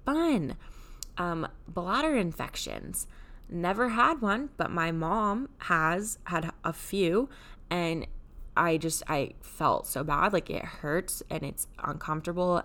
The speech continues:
and it is not fun to deal with. But these are, like, super normal things to happen. Don't feel ashamed about it or like you did something wrong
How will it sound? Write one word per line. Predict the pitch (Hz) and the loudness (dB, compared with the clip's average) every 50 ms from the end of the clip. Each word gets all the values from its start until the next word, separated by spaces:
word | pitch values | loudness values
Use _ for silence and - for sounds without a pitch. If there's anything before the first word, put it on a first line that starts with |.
| - - | -2 -4
and | 147 147 147 147 139 - | -6 -4 -4 -6 -4 -4
it | - 151 - | -4 -2 -2
is | 147 151 160 | -2 -4 -4
not | 156 156 151 151 143 139 143 - - - | -4 -4 -2 0 2 2 2 0 0 -4
fun | - - - - - - | -8 -6 -4 -4 -4 -6
to | - - | -6 -6
deal | - - - 160 151 156 | -6 -4 -2 0 2 4
with. | 185 208 226 254 254 - - - - - - - - - - - - - - - - - - - | 4 6 6 4 2 -2 -8 -16 -16 -16 -16 -16 -18 -16 -14 -12 -12 -12 -14 -14 -18 -20 -12 -8
But | - 185 165 190 175 - - | -4 -2 0 0 0 0 -2
these | 180 185 180 | -2 0 0
are, | 202 196 196 | 2 2 2
like, | 196 190 180 175 - - - - - - - - | 2 0 0 -2 -4 -8 -18 -20 -20 -20 -20 -16
super | - - - - 185 185 - 190 180 | -10 -4 -2 0 0 0 0 0 -2
normal | 180 190 175 165 160 160 160 165 160 160 - - | -2 -2 -4 -2 -2 -2 0 -2 -2 -4 -4 -6
things | - - 156 156 160 156 - | -6 -4 -4 -4 -4 -6 -6
to | - 170 | -6 -6
happen. | - - - 165 170 - - 87 - - - - - - - - - | -2 2 2 2 2 0 -4 -4 -4 -6 -6 -10 -14 -16 -20 -12 -4
Don't | - 185 185 180 | -2 0 0 2
feel | - 190 190 | 2 2 2
ashamed | 185 185 - - 175 170 175 175 | 2 2 0 0 2 2 2 0
about | 175 180 170 170 175 | 0 2 2 2 4
it | 175 170 - - | 2 2 0 0
or | 160 160 | -2 0
like | 160 160 160 - | 0 0 0 -2
you | 170 165 165 | -2 -2 0
did | 175 170 160 | 0 0 -2
something | - 175 160 165 - 160 160 165 | -2 -4 -6 -4 -4 -4 -4 -2
wrong | 165 170 165 160 160 160 156 156 165 160 | -2 -2 0 2 2 2 2 2 2 -2